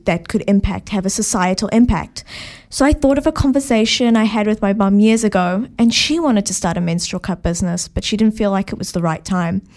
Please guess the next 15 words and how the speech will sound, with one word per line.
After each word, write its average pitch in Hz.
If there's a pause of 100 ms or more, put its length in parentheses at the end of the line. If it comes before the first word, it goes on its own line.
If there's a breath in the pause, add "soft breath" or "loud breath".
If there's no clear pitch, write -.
(360 loud breath)
So -
I 294
then, 311
again, 277
I 247
thought 247
we're 226
in 214
an 208
era 233
of 220
social 294
change, 196
social 349
justice. 190